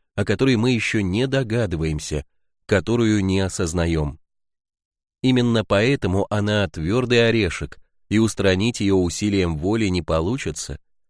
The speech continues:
Это порой как тень, всю жизнь ходит за нами, как бы быстро мы ни бежали прочь. Речь о том, чтобы научиться лучше понимать себя и в результате обрести чуть больше внутренней свободы.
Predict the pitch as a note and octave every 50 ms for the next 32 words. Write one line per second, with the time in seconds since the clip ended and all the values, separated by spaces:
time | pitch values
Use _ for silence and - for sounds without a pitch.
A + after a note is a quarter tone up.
0 | _ _ _ _ _ _ _ _ _ - F#2+ F#2 A2+ - C3 B2 B2 C#3 C3+ A#2+
1 | - B2+ A#2 G2+ - - - D3 D#3 A#2+ F2 D2+ - - _ _ _ - - -
2 | F#3+ F3+ D#3 C#3+ E3 D#3 A2+ F2+ F#2 F2+ - - B2+ A2+ A2 G2 E2+ D#2+ G2+ G#2+
3 | A#2 C#3 C#3 B2+ B2 A2 G2+ - - A2+ G#2 F2+ F2+ F#2+ F#2+ E2 D2+ A2 C3+ D3
4 | C#3+ - - A#2+ A#2 G#2+ A2 A2 A2 G2+ F#2 F#2+ E2+ D#2+ F#2+ F#2 F#2 F2+ D#2+ -
5 | F2+ E2 D2+ D2 - - - - - _ _ _ _ _ _ _ _ _ _ _
6 | _ _ _ _ _ - F#2 F#2+ G2 G2 F#2 - G2+ F2 D#2+ - A2+ A2+ A2 F#2
7 | - - F#2+ D#2+ E2+ E2+ F2+ F#2 F#2+ F#2 - - A#2+ G#2+ - - G#2+ G2+ G2+ A2+
8 | A#2 - - - A2+ A2 G2 - - A2 G#2+ A2+ A2+ A2+ A2+ A2 G#2 - - -
9 | F2 D#2+ D#2+ A2 C3+ C3 - _ _ _ _ _ _ _ _ _ F#2 F#2+ F2+ F#2+
10 | G#2+ G2 G#2 B2+ D3 D3 G#3 G3+ - - F3 D3+ B2+ B2+ C3 B2+ - - C#3 B2
11 | - - A2 E2+ D#2 D2+ F#2+ C3+ D#3+ D#3 - - C3+ A#2+ F#2 F#2+ A2 A#2+ A2 -
12 | G#2+ G#2+ G#2 G2+ G2 F2+ - - F#2+ F#2 F2+ E2 F2 E2 D#2 C#2 C#2 C2